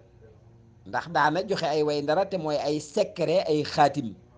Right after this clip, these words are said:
Ndax yenente bi daana bind joxe ñuy takk?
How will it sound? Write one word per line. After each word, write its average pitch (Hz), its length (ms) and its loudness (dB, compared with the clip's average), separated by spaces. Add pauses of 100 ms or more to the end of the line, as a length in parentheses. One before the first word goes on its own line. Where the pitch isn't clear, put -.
(1120)
Ndax 170 200 4
yenente 240 460 4
bi 208 160 0 (300)
daana 226 400 6
bind 220 480 0 (1600)
joxe 185 280 4
ñuy 214 280 2
takk? - 240 2